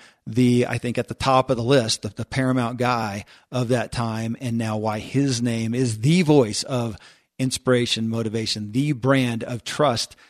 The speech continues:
today that it is. I saw other people whose names I won't, I won't, I won't name, um, but they were on stage, big celebrities, and behind the scenes, they weren't the same person. They did not treat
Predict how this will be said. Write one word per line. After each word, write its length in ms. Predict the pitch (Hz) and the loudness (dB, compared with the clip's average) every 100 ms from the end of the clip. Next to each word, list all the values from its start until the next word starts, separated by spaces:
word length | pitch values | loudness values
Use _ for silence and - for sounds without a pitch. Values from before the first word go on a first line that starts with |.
| _ | _
today 360 | - 127 120 120 | 0 2 4 4
that 200 | 117 113 | 2 0
it 140 | 117 | 4
is. 300 | 180 113 - - - _ | 6 4 -2 -14 -20 _
I 100 | 123 | -4
saw 280 | 127 - 135 | 0 4 6
other 200 | 147 220 | 8 6
people 440 | - 127 165 190 180 | 4 0 2 2 2
whose 200 | 175 156 | -2 0
names 300 | 151 175 151 | 0 2 2
I 100 | 151 | 4
won't, 460 | 147 165 160 139 | 4 2 -2 -4
I 100 | 123 | -2
won't, 400 | 135 139 151 - - | 0 0 -2 -8 -6
I 120 | 131 | -4
won't 240 | 135 156 139 | -2 -2 0
name, 500 | 127 117 123 143 151 | 0 2 0 -2 -6
um, 560 | 123 120 113 110 110 113 - _ _ _ _ _ _ | -6 -6 -4 -4 -6 -10 -20 _ _ _ _ _ _
but 320 | 113 139 127 | 0 2 2
they 100 | 135 | 0
were 140 | 123 113 | 0 2
on 260 | 131 151 | 2 2
stage, 560 | 143 - 135 131 120 101 | 0 0 0 0 -2 0
big 180 | 139 139 | 2 2
celebrities, 600 | - 139 131 117 113 - _ _ | 2 4 4 0 -2 -8 _ _
and 140 | 120 - _ _ _ | -6 -6 _ _ _
behind 360 | - 135 143 151 | -2 2 2 2
the 60 | |
scenes, 460 | - 151 156 160 - _ _ - | 0 0 0 0 -6 _ _ 2
they 120 | 143 | 2
weren't 200 | 165 165 | 2 0
the 60 | |
same 280 | 156 151 147 | 0 2 2
person. 520 | - - 160 - 82 - _ _ _ _ _ _ - | 0 -2 -2 -4 -10 -18 _ _ _ _ _ _ 0
They 120 | 143 | 4
did 120 | 151 | 4
not 440 | 143 156 147 - - _ | 4 2 0 -10 -20 _
treat 420 | - 123 104 | -4 -2 -2